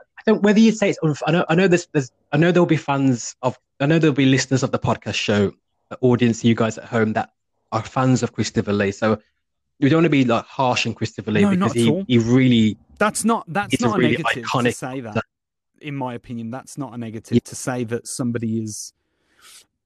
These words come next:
Speaker 2: the same just in a different outfit, because if you're a good actor, it doesn't matter. Denzel Washington is often
Speaker 1: Mm.
Speaker 2: the same.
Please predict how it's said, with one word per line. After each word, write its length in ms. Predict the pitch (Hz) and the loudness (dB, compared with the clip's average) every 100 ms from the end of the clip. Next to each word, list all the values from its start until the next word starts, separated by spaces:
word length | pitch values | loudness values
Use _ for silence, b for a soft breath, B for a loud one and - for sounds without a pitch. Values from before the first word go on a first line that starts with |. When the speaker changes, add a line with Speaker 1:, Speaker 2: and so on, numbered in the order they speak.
| - | -12
Speaker 2:
the 180 | 143 147 | -4 -4
same 440 | - 139 127 120 | -2 -2 0 -2
just 220 | 117 - | -4 -4
in 100 | 131 | -4
a 60 | 113 | -4
different 380 | 107 113 117 110 | -6 -6 -6 -6
outfit, 460 | 113 - - - | -8 -8 -8 -8
because 380 | - - 135 113 _ | -10 -6 -6 -8 _
if 160 | - - | -14 -4
you're 140 | 151 143 | 0 0
a 40 | |
good 240 | 110 151 | 0 0
actor, 400 | 131 139 - 123 | 0 -4 -6 -8
it 140 | 113 - | -8 -4
doesn't 320 | 131 120 110 | -4 -4 -6
matter. 380 | 117 123 - 143 - _ | -6 -8 -8 -8 -10 _
Denzel 400 | 139 143 143 143 | -4 -2 0 -2
Washington 680 | 113 123 - 143 131 139 127 | -2 -6 -4 -2 -2 -2 -2
is 200 | 131 117 - | -2 -8 -8
often 480 | 127 - 127 117 113 | -10 -4 -2 0 -4
Speaker 1:
Mm. 40 | - | -8
Speaker 2:
the 140 | 139 | -8
same. 480 | 117 - 113 127 135 | -8 -6 -4 -4 -6